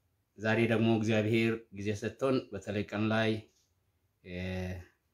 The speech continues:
በፌስቡክ ገጼ ላይ፣ እ፣ ማስታወቂያ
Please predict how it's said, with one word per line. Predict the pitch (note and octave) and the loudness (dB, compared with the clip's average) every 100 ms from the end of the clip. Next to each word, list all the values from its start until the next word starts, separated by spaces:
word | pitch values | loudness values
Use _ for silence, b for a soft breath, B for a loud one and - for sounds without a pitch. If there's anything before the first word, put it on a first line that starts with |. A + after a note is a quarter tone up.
| _ _ _ _ | _ _ _ _
በፌስቡክ | G#2 G2+ A#2+ A2+ G#2 G#2 - | -10 -6 -4 -4 -6 -12 -8
ገጼ | A2+ A2 A2 | -8 -4 0
ላይ፣ | A2 A2+ G#2+ - _ _ _ _ _ _ _ _ _ _ | 2 2 -2 -8 _ _ _ _ _ _ _ _ _ _
እ፣ | G2 F#2 F#2 | -10 -6 -4
ማስታወቂያ | F#2 F#2+ - G2+ G2+ G#2+ | -4 -6 -4 -2 -2 -2